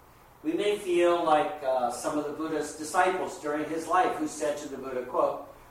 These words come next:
"Although we hear you say to us, 'You will become Buddhas,' we are still in doubts and fears about it," end quote, from chapter six. And, uh, that was even after the Buddha in chapter two had said,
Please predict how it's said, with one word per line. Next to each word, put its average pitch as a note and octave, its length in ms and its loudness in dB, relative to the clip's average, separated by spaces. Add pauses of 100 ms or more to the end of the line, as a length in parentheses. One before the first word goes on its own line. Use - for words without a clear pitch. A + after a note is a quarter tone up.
(140)
"Although A3+ 340 8
we A#3+ 120 6
hear A3+ 340 2
you G#3+ 140 -4
say G#3 420 -2
to E3+ 200 2
us, - 300 4
'You F#3 120 -2
will F3+ 180 2
become - 420 0
Buddhas,' - 560 -4 (580)
we E3 220 4
are D3 80 4
still F#3+ 400 0
in G3+ 180 0
doubts - 560 4
and - 120 -6
fears E3+ 400 0
about - 400 -2
it," - 400 -14
end D3 180 -8
quote, A#2+ 340 -4 (140)
from C3+ 180 -8
chapter A#2+ 560 -6
six. - 800 -12 (880)
And, E3 380 4
uh, D3+ 180 8
that - 300 6
was - 160 -4
even A3+ 200 -2
after F#3 320 4
the E3+ 140 -2
Buddha F3 340 2
in D3+ 100 0
chapter D3+ 420 0
two F3 420 0
had D3+ 240 0
said, D3+ 420 4